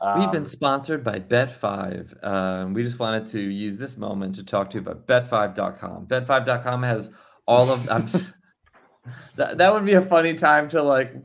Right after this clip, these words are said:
Speaker 1: forget, almost forget to launch into our first ad read.
Speaker 2: That would be pretty funny. I, there is,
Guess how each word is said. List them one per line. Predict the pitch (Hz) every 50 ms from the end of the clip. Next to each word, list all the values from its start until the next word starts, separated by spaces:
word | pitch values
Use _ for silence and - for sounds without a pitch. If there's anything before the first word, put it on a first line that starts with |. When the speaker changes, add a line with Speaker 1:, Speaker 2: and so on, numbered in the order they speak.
| _ _
Speaker 1:
forget, | _ - 156 143 131 120 147 -
almost | - 143 156 151 147 143 - -
forget | 147 135 123 139 135 110 -
to | - 151
launch | 139 139 135 135 131 127
into | 147 139 135
our | 135 135 127 123
first | 139 139 139 131 -
ad | 131 131 135 135 135
read. | 143 151 151 151 147 - - _ _ _ _ _ _ _ _ _ _ - _ _ _ _ _ _ _ -
Speaker 2:
That | 92 90 87
would | 87 87 85
be | 87 82
pretty | - - 87 80
funny. | 76 87 82 78 - _ - - -
I, | 151 170 175
there | 185 196 208
is, | 240 269 269 214 - -